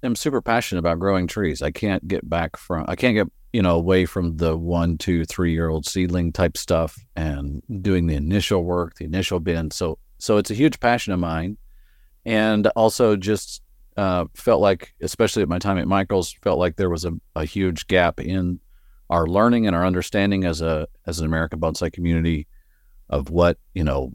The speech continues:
what it takes to create trees that look like they were collected in the mountains, to create quality show trees. And so, yeah, just, just wanting to kind of probe at that gap in our understanding and see what, you know, what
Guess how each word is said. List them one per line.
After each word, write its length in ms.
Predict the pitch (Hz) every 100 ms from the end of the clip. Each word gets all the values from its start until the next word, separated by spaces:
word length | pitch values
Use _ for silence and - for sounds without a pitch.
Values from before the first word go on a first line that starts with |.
| -
what 340 | - 80 85 90
it 140 | -
takes 440 | - 95 80 - -
to 480 | - 90 85 82
create 520 | - - 78 87 95 -
trees 400 | - 95 95 -
that 140 | -
look 160 | 87 98
like 140 | 85
they 100 | 104
were 100 | 90
collected 300 | - 92 95
in 80 | 90
the 60 |
mountains, 680 | 92 87 87 95 90 87 -
to 120 | -
create 280 | 78 90 76
quality 360 | - 85 80 78
show 240 | - 98
trees. 560 | 85 - 92 87 82 - _ - - - - - -
And 400 | 90 82 80 80
so, 100 | 117
yeah, 220 | 117 135
just, 240 | 92 98 - 104
just 240 | 113 101
wanting 360 | 110 113 107 98
to 320 | - 92 90
kind 220 | 82 98
of 120 | 87 78 -
probe 260 | 101 95 92
at 120 | 80
that 280 | 92 87 - - - - 92
gap 360 | 90 87 -
in 180 | - 90
our 160 | 87 85
understanding 640 | 82 - 90 82 82 76
and 140 | 71
see 260 | - - 82
what, 400 | 76 78 73 - - - _ _ - _ -
you 60 | 90
know, 140 | 85
what 260 | 82 104